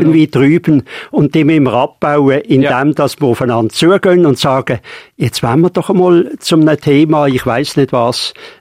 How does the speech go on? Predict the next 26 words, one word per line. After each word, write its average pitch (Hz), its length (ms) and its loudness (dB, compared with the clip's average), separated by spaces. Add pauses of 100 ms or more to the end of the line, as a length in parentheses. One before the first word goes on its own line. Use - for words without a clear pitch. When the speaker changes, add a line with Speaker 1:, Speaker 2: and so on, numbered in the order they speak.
(120)
Speaker 2:
äh, 117 320 0
uns - 260 -6
an 107 160 -4
den 113 120 -2
Tisch - 200 -4
setzen.“ 120 580 -4
Einfach 190 300 -4
so, 175 440 2 (180)
Speaker 1:
Ja. 170 100 -2
Speaker 2:
ohne 180 400 2
dass 160 220 -4
wir 160 80 0 (260)
am 143 100 0
Schluss 160 380 0
eine 139 120 0
Resolution 143 720 0
fassen 156 460 -2
oder 143 200 -2
ich 139 120 2
weiss, 131 300 -4
der - 80 -10
Gucker 139 320 -2
noch 131 160 0
etwas 123 260 -4
unterschreiben, 127 760 -2 (260)
sondern 135 500 -2